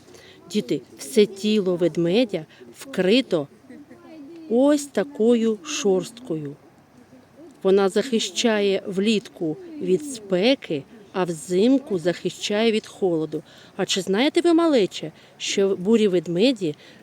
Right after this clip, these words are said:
ведмедиці народжують дитинчат,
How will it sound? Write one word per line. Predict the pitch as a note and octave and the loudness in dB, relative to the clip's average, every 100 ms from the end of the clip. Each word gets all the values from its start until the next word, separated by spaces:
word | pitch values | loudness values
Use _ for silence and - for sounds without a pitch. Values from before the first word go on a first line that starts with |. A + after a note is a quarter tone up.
| - | 0
ведмедиці | F#3+ G3+ G3+ F#3 D#3+ E3 - | 4 6 4 0 -2 -8 -6
народжують | E3 F#3 G#3 A#3 F3+ F#3+ E3 | -2 0 4 4 4 2 2
дитинчат, | E3+ F3+ E3 - F#3+ A#3+ | 0 0 -2 -4 -2 -2